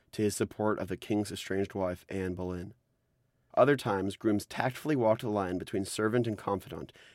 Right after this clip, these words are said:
and were greatly rewarded for their efforts with material wealth and political power.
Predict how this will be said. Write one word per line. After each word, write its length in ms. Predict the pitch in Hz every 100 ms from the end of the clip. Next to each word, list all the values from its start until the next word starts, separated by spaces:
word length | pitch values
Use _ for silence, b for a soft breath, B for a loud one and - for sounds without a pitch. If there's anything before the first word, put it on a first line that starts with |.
| B
and 100 | -
were 120 | 104 92
greatly 320 | 110 104 120
rewarded 480 | 113 107 101 90 -
for 100 | 90
their 140 | -
efforts 480 | 101 - 87 - -
with 160 | 101 -
material 420 | - 117 117 110
wealth 300 | 98 101 -
and 100 | 92
political 360 | - 92 -
power. 440 | - - 71 73